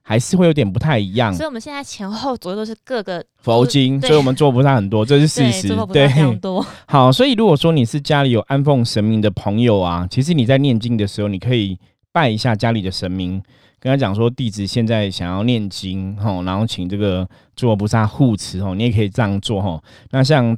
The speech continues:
Speaker 1: 道教的朋友，有时候念经也会这样呼请吼，神佛来帮忙护佑吼。
Speaker 2: 嗯。
Speaker 1: 所以那就不会有太多问题了。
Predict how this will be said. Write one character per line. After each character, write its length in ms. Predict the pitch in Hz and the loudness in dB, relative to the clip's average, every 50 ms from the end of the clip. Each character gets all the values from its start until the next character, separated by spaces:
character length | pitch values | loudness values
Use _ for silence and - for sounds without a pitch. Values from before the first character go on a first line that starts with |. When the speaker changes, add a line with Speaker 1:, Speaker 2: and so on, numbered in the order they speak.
| - - | 0 0
Speaker 1:
道 180 | 151 127 117 | 2 2 2
教 300 | 113 - 135 120 113 107 | 2 2 2 2 2 0
的 420 | 95 104 101 95 92 90 90 90 - _ | 0 0 -2 0 0 -2 -4 -6 -10 _
朋 220 | - - 104 107 113 | -8 -6 -4 -2 0
友， 160 | 110 101 95 | 0 0 -2
有 160 | 92 98 92 | -2 -4 -2
时 80 | 95 117 | 0 0
候 80 | 120 | 2
念 160 | 127 127 117 | 2 2 0
经 140 | 104 120 117 | 0 -2 -4
也 60 | 104 | -2
会 100 | 95 98 | -2 -2
这 60 | 104 117 | -2 -2
样 140 | 107 110 | -2 -2
呼 200 | 98 - 127 123 | -2 0 0 0
请 200 | 127 - 107 92 | 0 0 -2 -6
吼， 220 | 95 104 98 90 87 | -4 -4 -4 -6 -6
神 300 | - - - 107 104 113 | -8 -4 -2 -2 -2 0
佛 320 | - 107 98 95 101 101 113 - _ | 0 0 0 0 0 -4 -6 -10 _
来 200 | - 104 101 104 107 117 _ _ _ _ | -8 -4 -2 -2 -2 -4 _ _ _ _
帮 160 | - 127 131 131 | -4 -2 0 0
忙 200 | 113 101 101 110 | 0 0 -2 -4
护 240 | - - 143 120 113 | -2 0 0 0 2
佑 180 | 113 123 107 | 2 2 0
吼。 240 | 95 101 95 82 - - | 0 0 -4 -6 -8 -10
Speaker 2:
嗯。 200 | 240 226 202 180 165 | -10 -10 -10 -10 -10
Speaker 1:
所 100 | - - | -4 0
以 40 | 202 | 0
那 60 | 220 | 2
就 120 | 214 214 185 | 2 2 0
不 120 | 156 165 | 2 2
会 60 | 180 | 2
有 160 | 185 160 113 | 2 2 0
太 240 | 107 - - 175 139 | 0 -2 -2 -2 -2
多 180 | 135 147 131 123 | -2 0 0 0
问 180 | 135 139 113 101 | 2 0 0 -2
题 160 | - - 98 | -4 -6 -8
了。 180 | 82 80 85 | -6 -6 -8